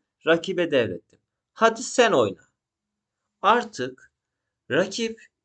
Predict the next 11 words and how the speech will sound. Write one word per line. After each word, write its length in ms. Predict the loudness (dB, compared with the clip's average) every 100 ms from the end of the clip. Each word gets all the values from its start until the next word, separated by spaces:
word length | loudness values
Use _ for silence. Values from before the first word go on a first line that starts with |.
| _
şah 420 | -10 -2 -2 -2 -8 _ _ _ _ _ _ _ _ _ _ _ _ _ _ _ _ _ _
C 160 | -4 2 4
yedi 540 | 4 2 0 -2 -2
karesine 500 | -6 -4 -4 -6 -10
geldiğinde 1120 | -4 0 2 0 -8 -16 -8 -4 0 -2 -4 -12 _ _ _ _
şahlar 800 | -10 -4 -2 -2 0 0 0 -2
tarafından 760 | -2 -2 -4 _ _ -20 -20
karşı 480 | _ -6 -6 -6 -10
karşıya 460 | -4 -4 -4 -8 -12
gelemeyeceği 760 | -10 -6 -6 -4 -8 -8 -12 -12
için 640 | -12 -8 -4 -4 -4